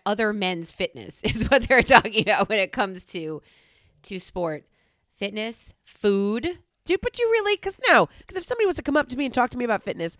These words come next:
Speaker 2: I will stare at them politely and think, "Aren't you charming?"
Speaker 1: <laughs>
Speaker 2: And then I'll, you know, wait for the subject to shift or I'll move. I don't know that I'm really gonna discuss fitness with a lady, but keep going.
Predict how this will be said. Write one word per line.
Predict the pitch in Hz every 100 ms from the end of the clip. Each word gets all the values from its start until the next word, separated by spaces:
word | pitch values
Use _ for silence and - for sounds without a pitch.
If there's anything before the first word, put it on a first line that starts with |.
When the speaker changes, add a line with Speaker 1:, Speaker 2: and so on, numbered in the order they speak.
| _ -
Speaker 2:
I | 226
will | 240
stare | - 311 415
at |
them | - 214
politely | 214 233 226 180
and | 175
think, | 185 175 _ _
"Aren't | 440 -
you | 226
charming?" | - 160 147 143 139
Speaker 1:
<laughs> | - - 170 - - - 165 - - - _ -
Speaker 2:
And | - 262
then | 370
I'll, | 381 370 -
you | 415
know, | 349 339
wait | 254 277
for | 285
the | 285
subject | - 339 269
to | 240
shift | 247 285 -
or | 285 294
I'll | 302
move. | 320 427 190 - _ -
I | 320
don't | 415
know | 330 339
that | 330
I'm | 269
really | 302 285
gonna | 240
discuss | 226 - 262
fitness | - 320 196 -
with | 180
a |
lady, | 165 147 135
but | 202
keep | 233 277
going. | - 139 127